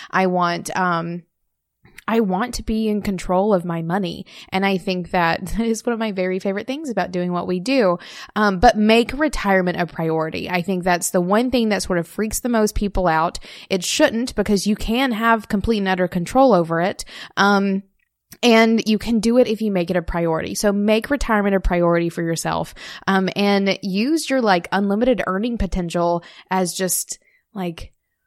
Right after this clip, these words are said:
what is it called? Fuel to your flame. To, you know,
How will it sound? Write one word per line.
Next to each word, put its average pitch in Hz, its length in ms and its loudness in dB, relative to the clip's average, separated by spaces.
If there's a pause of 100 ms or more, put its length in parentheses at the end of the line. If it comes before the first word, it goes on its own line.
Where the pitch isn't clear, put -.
(400)
what 185 180 -2
is 196 80 -10
it 220 120 -6
called? 254 360 -6 (320)
Fuel 208 320 0
to 226 100 -8
your 214 140 -2
flame. 214 560 -4 (440)
To, 196 300 -2 (100)
you 220 120 -8
know, 196 400 -4